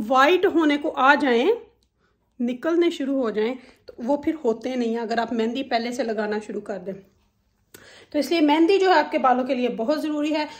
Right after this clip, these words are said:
तो intro जो है मैं अभी बाद में कर रही हूँ, लेकिन videos थोड़ी बहुत ही मैंने सुबह ही बना ली थी। तो अभी बस मैंने सुबह अपना मिल्क शेक, अ, पिया था जो मैं normally पीती हूँ। तो अभी थोड़ी सी लगी है भूख, क्योंकि अभी बज रहे हैं हाफ टू।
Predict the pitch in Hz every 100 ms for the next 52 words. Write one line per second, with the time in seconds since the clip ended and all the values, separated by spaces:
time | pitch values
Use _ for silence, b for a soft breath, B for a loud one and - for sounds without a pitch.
0 | B B - 330 359 392 330 294 247 233
1 | 202 277 302 311 294 277 262 277 240 233
2 | 254 240 269 302 - 349 359 330 330 311
3 | 294 294 262 240 240 226 220 190 190 -
4 | 214 208 B B B B - 254 247 247
5 | 262 320 339 359 359 311 320 330 302 320
6 | 320 311 269 269 - 330 320 - - 262
7 | 247 240 240 277 285 294 320 320 B B
8 | B B B B B _ - 285 285 277
9 | 277 269 254 285 - 320 339 - - 262
10 | 311 311 302 302 285 254 269 277 277 294
11 | 294 311 302 254 302 262 262 254 254 247
12 | 247 233 302 - - 247 240 240 -